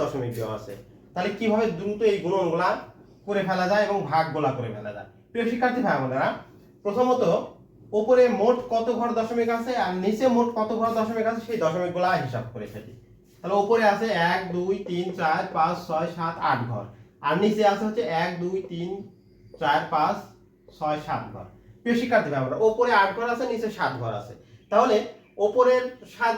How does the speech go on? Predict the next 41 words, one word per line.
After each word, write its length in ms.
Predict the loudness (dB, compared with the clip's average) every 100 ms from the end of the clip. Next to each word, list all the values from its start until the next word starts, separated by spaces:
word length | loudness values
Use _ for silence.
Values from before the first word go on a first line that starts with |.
| -2
ঘর, 160 | -2 -2 -2
নিচের 260 | -2 0 0 0
সাত 120 | -2 0
ঘর 80 | 0 0
যদি 120 | 2 4
বাদ 120 | 4 4
দিয়ে 120 | 4
দিই, 100 | 4
তাহলে 140 | 2 2
ওপরে 160 | 2 0 0
আরো 120 | 2 2
একটা 160 | 2 -2
ঘর 100 | -2 -2
কিন্তু 140 | -6 -8
থাকে। 200 | -12 -12 -14 -20 -6
তাহলে 180 | 2 2 4
খেয়াল 160 | 4 4
করেন, 200 | 4 2 0 -8 _ _ _ _ _ 0
এই 80 | 4
দশমিক, 480 | 4 4 6 6 4 2 2
এই 80 | 2
দশমিক, 440 | 2 2 2 2 0 -2
এই 60 | 0
দশমিক, 400 | 0 0 0 0 2
এই 60 | 2
দশমিক, 460 | 0 -2 -2 -2 -2 -4 -6
এইটা, 220 | -2 4 4 4
এটা 140 | 0 -2
উঠায় 240 | 0 -2 -2
দিলাম। 180 | -4 -10 -16 -20 _ _ 2
তাহলে 180 | 4 4
কিন্তু 220 | 2 0 -2 -4 -8 -2
ওপরে 180 | 2 4
যেহেতু 180 | 4 2 2
আট 100 | 2 2
ঘর 120 | 0 2
ছিল, 120 | 0 0
তাই 140 | 2 2 2
এই 60 | 2
যে 60 | 2
এখানে 200 | 2